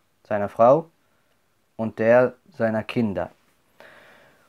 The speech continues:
Dann sagte sie, fragte sie, gibt es denn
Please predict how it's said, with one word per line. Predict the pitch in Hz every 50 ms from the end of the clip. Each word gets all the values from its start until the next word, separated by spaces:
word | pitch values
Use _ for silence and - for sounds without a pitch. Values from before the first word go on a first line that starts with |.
| _ -
Dann | 135 131
sagte | 131 156 165 175 165 - 151 139
sie, | 131 123
fragte | - - 143 156 147 - - 127
sie, | 120 120 117
gibt | 123 165 185 - _ -
es | 147 127 - _
denn | - 123 117 117 113 110 110 110 -